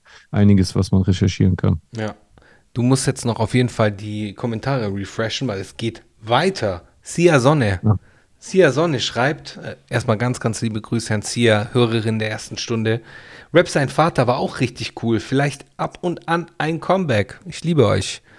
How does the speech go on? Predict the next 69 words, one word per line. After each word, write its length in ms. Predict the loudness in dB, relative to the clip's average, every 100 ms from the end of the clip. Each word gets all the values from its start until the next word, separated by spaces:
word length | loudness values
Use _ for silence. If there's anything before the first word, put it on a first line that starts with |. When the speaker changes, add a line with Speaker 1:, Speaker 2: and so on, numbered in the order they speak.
| -20 -20 -20 -20 -20 -20 4
Speaker 2:
Rap 140 | 4
sein 220 | 6 2 4
Vater 520 | 4 4 6 4 6
haben 140 | 4
wir 80 | 2
immer 180 | 6 4
mit 140 | 4
Gästen 400 | 4 2 4 0
gespielt. 640 | 2 0 -2 -2 0 -4 -14
Äh, 40 | -6
boah, 1000 | -2 0 2 2 2 2 0 -4 -4 -4
das 160 | -4
war 80 | -8
aber 120 | -6 -8
auch 80 |
voll 320 | -10 -6 -4 -4
die 120 | -2
Arbeit 420 | 0 2 2 0
immer. 380 | -6 -6 -6 -6 -8
Also 220 | -6 0
Rap 180 | 0 0
sein 200 | -4 -2
Vater 340 | -4 -2 0
war 100 | -2
echt 180 | -4 -2
eine 120 | 0
Speaker 1:
Hm. 60 | 0
Speaker 2:
Arbeit, 280 | -2 -2
aber 120 | -2 -4
ich 120 | -4
hätte 120 | 0
schon 100 | 2
mal 140 | 4
wieder 140 | 2 0
Bock, 240 | 0 -4
so 120 | -4
eine 100 | -4
Runde 280 | -4 -4 -2
Rap 180 | -4 -4
sein 160 | -6 -6
Vater 320 | -6 -6 -8
zu 100 | -10
spielen. 380 | -12 -14 -14 -16 -20 _ -20 -20 _ _ _ 2
Speaker 1:
Ja, 80 |
das 120 | 4 6
haben 140 | 8
wir 60 | 6
jetzt 120 | 6
echt 200 | 4 6
lang 180 | 6 6
nicht 140 | 6
mehr 100 | 6
gemacht. 320 | 8 6 4
Das 120 | 2
war 120 | 4 6
so 80 | 6
ein 80 |
Quiz, 360 | 4 4 4 4
was 180 | 2 4
wir 60 | 6
hier 140 | 8
immer 160 | 6 6
gemacht 320 | 6 6 4
haben, 180 | 4 6
wenn 160 | 6
wir 60 | 8
einen 100 | 6
Gast 280 | 6 4 4
hatten. 320 | 4 6 4